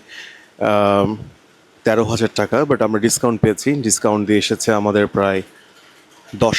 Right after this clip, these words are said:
হাজার পাঁচশো টাকার কাছাকাছি। আপনাদের ড্রাইভার থাকলে ড্রাইভারদেরও রাখার ব্যবস্থা রয়েছে, সেক্ষেত্রে পাঁচশো টাকা নিবে।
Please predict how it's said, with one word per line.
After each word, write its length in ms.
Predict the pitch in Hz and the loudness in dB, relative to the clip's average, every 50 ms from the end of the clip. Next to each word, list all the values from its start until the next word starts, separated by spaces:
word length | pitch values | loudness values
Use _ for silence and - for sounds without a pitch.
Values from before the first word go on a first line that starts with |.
| - | -2
হাজার 260 | 120 104 120 117 113 117 117 117 - - - - - | 0 2 2 2 2 2 0 0 -4 -10 -18 -6 -4
পাঁচশো 220 | - 107 - - 117 113 | -2 -2 0 0 0 0
টাকার 180 | 110 107 107 101 | 0 0 0 -2
কাছাকাছি। 460 | 107 - - 104 110 101 - - - 156 160 147 - - - - - - - - - - - - - - - - - - - - - - - - - - - - _ _ - 110 | -2 -2 -2 -2 -2 -4 -2 -2 -2 -2 -2 -4 -8 -16 -20 -20 -20 -20 -20 -20 -20 -20 -20 -20 -20 -20 -20 -20 -20 -20 -20 -20 -20 -20 -20 -20 -20 -20 -20 -20 _ _ -6 -4
আপনাদের 220 | 98 - 107 110 104 - | -2 -2 -2 -2 0 0
ড্রাইভার 300 | 113 107 113 110 107 107 - - | 0 2 2 2 0 -2 -2 -2
থাকলে 200 | 123 - - 127 110 117 | -2 0 0 0 2 2
ড্রাইভারদেরও 880 | 113 107 107 107 110 110 107 120 117 120 123 117 113 117 117 120 120 117 117 110 113 | 2 2 2 0 0 0 2 2 2 2 0 0 2 4 4 6 6 6 4 4 2
রাখার 200 | 107 - - 120 107 | 0 0 0 0 0
ব্যবস্থা 280 | 104 98 101 - - 117 | 0 0 0 -2 0 0
রয়েছে, 380 | 101 104 101 104 - - - 151 160 147 - - - | 2 2 2 0 0 -2 -4 -4 -4 -4 -6 -12 -6
সেক্ষেত্রে 360 | - 120 104 113 104 - - 107 - | -4 -2 -2 -2 -2 -2 -4 -2 -2
পাঁচশো 200 | 107 104 - - 104 | -2 -2 -2 -2 -2
টাকা 140 | 110 104 110 101 101 | -2 -2 -2 -2 -2
নিবে। 160 | 98 101 139 | -2 -4 -4